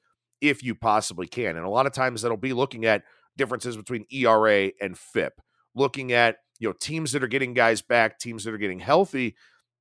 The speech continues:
You know, maybe it doesn't quite mean as much, you know, that they're getting some of these guys back, and maybe the market will overreact to some of those things.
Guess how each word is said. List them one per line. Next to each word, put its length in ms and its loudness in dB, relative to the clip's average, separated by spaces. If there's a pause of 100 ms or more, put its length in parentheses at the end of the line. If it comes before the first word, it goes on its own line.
(300)
You 100 -2
know, 140 -2
maybe 540 -4 (140)
it 140 -8 (120)
doesn't 380 -2
quite 300 -2
mean 200 -6
as 160 -8
much, 480 -14
you 60 -10
know, 80 -2
that 100 -4
they're 100 -2
getting 280 -6
some 240 -4
of 100 -4
these 220 -6
guys 300 -2
back, 480 -8
and 100 -6
maybe 160 -4
the 80 -4
market 360 0
will 240 2
overreact 880 0 (360)
to 180 -2
some 280 0
of 60 -4
those 280 -2
things. 340 -6